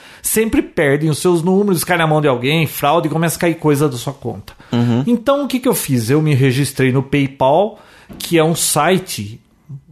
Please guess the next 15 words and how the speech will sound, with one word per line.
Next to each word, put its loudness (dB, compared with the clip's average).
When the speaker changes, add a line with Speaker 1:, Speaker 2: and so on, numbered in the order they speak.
Speaker 1:
é, 0
aliás, 0
o 2
dono 2
dele 2
é 6
o 0
eBay, 2
né? 0
Pô, -2
caramba, 0
quanto -6
rojão, -2
hein, -4
Vinão? -4